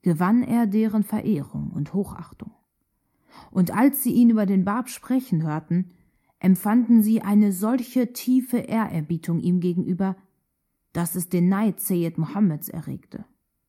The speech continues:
Baha'u'llah bemerkte seine Eifersucht und war deshalb besonders freundlich zu ihm. Aber Baha'u'llahs Geduld brachte den jungen Mann nur noch mehr auf.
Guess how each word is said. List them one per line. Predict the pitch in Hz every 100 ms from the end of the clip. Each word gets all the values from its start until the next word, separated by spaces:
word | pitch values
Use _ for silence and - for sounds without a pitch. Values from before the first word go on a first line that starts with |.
| _ _ _ _ _ _ - -
Baha'u'llah | - 156 190 208 220 226
bemerkte | 214 214 247 269 170
seine | 160 160 165
Eifersucht | - 175 175 170 180 - - - -
und | 202
war | 196 190
deshalb | 214 240 226
besonders | 202 190 226 254 254 233
freundlich | - 247 240 - 170
zu | - -
ihm. | 175 175 175 _ _ _ _ _ -
Aber | 156 156 160 160
Baha'u'llahs | 156 175 208 208 202 -
Geduld | 180 175 220 196 - -
brachte | 165 160 - -
den | 156 156 160
jungen | 175 165
Mann | 170 170 165
nur | 165
noch | 160 185 196 -
mehr | 147 139 - 156
auf. | 156 - -